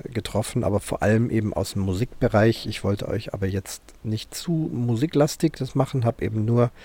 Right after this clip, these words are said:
am Anfang, äh, Sergio Celibidache als Dirigent mit reingenommen.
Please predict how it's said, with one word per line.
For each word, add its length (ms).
am 100
Anfang, 540
äh, 220
Sergio 380
Celibidache 640
als 140
Dirigent 480
mit 140
reingenommen. 560